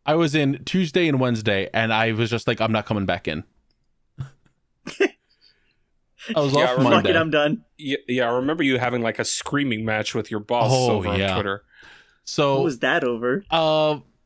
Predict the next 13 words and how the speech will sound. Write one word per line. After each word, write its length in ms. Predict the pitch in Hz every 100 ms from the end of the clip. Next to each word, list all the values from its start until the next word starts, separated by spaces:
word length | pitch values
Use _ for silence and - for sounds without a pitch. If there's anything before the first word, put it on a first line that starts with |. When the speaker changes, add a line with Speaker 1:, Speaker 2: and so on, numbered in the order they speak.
| _ _ _ -
Speaker 1:
I 100 | 147
don't 140 | 185
remember 240 | 185 175 165
what 180 | 151 139
We're 180 | 139
Not 200 | 131 139
the 80 | 127
Scrub 400 | - - 123 110
Crew 260 | - 107 95
is, 240 | 92 90 -
but 160 | 131 123
I 60 |
remember, 640 | 123 123 160 165 139 127